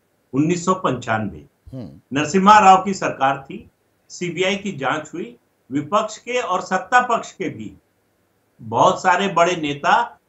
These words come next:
Speaker 1: उस जैन हवाला डायरी की जद में आए, उनकी जांच हुई। लाल कृष्ण आडवाणी ने एक, एक घोषणा की, जो पूरे विपक्ष को, को उसने एक नैतिकता का आधार दे दिया।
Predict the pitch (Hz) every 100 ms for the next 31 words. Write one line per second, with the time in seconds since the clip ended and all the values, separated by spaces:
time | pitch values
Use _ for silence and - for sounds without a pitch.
0 | - 185 - 120 - 135 123 170 180 151
1 | 165 180 165 139 147 160 208 147 139 113
2 | 104 82 85 - _ _ _ - 156 147
3 | 185 143 147 156 - 98 85 _ _ _
4 | _ _ _ 110 151 226 233 254 220 196
5 | 180 160 180 208 233 240 233 175 196 -
6 | 151 190 120 135 135 170 156 - _ _
7 | _ _ _ _ _ _ _ - 123 196
8 | 240 247 151 180 226 233 165 - 196 202
9 | - - 233 240 160 - - 226 208 160
10 | - 175 233 156 170 214 151 143 143 156
11 | - 196 196 214 180 127 117 117 92 90
12 | - 90